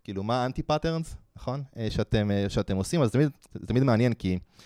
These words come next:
הרבה מהדברים בסוף הם נורא נורא מקבילים בעיניי לת-, לתוך, לפיתוח תוכנה. כן? כי הרבה פעמים אנשים מלמדים אתכם, נגיד, ק-, אה, קונספט שנקרא code smells, למשל אם אתם רואים קוד משוכפל, משוכפל הרבה פעמים, אז כל מי שמתכנת מספיק שנים, כאילו, מיד רואה את זה, מיד יודע מה הוא צריך לעשות, מיד מתווכח בינו לבין עצמו האם צריך רק שניים, או שלושה מופעים, או עשרה מופעים.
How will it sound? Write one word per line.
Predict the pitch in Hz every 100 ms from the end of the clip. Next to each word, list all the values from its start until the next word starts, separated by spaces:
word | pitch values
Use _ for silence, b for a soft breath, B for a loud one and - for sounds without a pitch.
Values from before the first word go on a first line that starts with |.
| b b
הרבה | 95 123
מהדברים | 131 104 120
בסוף | 120 107 95
הם |
נורא | 90 104
נורא | 123 104
מקבילים | 98 101 95 98
בעיניי | 92 87 87 85
לת-, | 92 -
לתוך, | 107 - -
לפיתוח | 107 - 120
תוכנה. | - 98 95 71 b b b b
כן? | 113 113
כי | 110
הרבה |
פעמים | 135 127
אנשים | 113 123
מלמדים | 117 104 113
אתכם, | 113 107 95
נגיד, | 90 90 -
ק-, | - -
אה, | 92 -
קונספט | 131 120 -
שנקרא | 104 110 101 -
code | 151 -
smells, | 175 170 156 - -
למשל | 90 - 110
אם | 104
אתם | 98
רואים | 101 101
קוד | 113 107
משוכפל, | - 104 120 117 -
משוכפל | 113 117 139 120
הרבה | 107 113
פעמים, | 101 113 202 226 - b b b b -
אז | 147 165
כל | 240
מי | 233
שמתכנת | 208 196 180 165 156 160 - - 160 143
מספיק | - 147
שנים, | - 139 196 214 202
כאילו, | 175 147 139
מיד | 131 160 135
רואה | 120 151 175
את |
זה, | 143 147
מיד | 117 131 127
יודע | 117 123
מה | 110
הוא | 101
צריך | - 95 92 95
לעשות, | 87 - 185 165 -
מיד | 110 127
מתווכח | 123 110 120 113
בינו | 107 107
לבין | 107 101
עצמו | - 117
האם | 101 95
צריך | 101 95
רק | 92
שניים, | - 180 175 160 127
או | 92
שלושה | 104 - 156
מופעים, | 151 - 123 107
או | 85
עשרה | - 135
מופעים. | 156 - 143 135